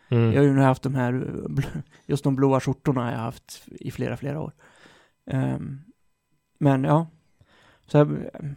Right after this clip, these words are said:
Speaker 2: men ja, det känns ändå, det, jag gillar att tänka på det.
Speaker 1: Mm.
Speaker 2: Ehm, det finns ju en, ehm,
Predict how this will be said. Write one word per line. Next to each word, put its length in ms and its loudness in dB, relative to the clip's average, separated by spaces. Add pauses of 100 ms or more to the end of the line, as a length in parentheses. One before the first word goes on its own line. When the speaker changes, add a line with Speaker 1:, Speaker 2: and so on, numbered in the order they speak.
(500)
Speaker 2:
men 260 0
ja, 420 0
det 140 -4
känns 240 0
ändå, 260 2
det, 380 -6 (1120)
jag 120 0
gillar 220 0
att 160 -4
tänka 340 -6
på 120 -12
det. 180 -10 (400)
Speaker 1:
Mm. 200 6 (800)
Speaker 2:
Ehm, 600 0 (420)
det 80 0
finns 300 0
ju 80 6
en, 260 2
ehm, 260 -2